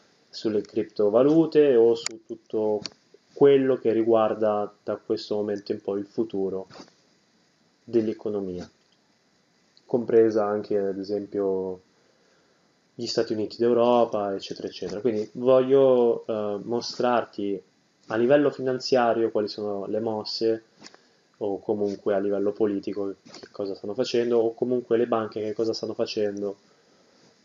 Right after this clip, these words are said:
per uscire di scena, eh, senza perdere potere, praticamente. Quindi ti ringrazio per avermi seguito fino a qui e ti, ti invito semplicemente a The Banker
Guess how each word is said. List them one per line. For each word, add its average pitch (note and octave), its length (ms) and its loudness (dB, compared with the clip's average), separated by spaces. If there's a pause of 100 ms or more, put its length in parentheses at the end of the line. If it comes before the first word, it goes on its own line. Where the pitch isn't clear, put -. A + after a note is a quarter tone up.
(540)
per A#2+ 160 0
uscire A2 260 -2
di G#2+ 100 -2
scena, F#2+ 600 -4 (460)
eh, F2 680 -10 (120)
senza - 540 -10
perdere F2+ 760 -4 (460)
potere, F2+ 520 -10
praticamente. - 640 -18 (760)
Quindi C3+ 200 4
ti C3 100 2
ringrazio C3+ 560 6
per B2+ 120 6
avermi C3 280 2
seguito C3+ 360 -4
fino D#3+ 160 -4
a E3 60 0
qui G3+ 360 0
e C#3 680 6 (460)
ti, D#3+ 640 0
ti C#3 180 0
invito C3+ 600 2
semplicemente A#2+ 560 -2
a G2 160 -2
The A#2 180 0
Banker C3 500 0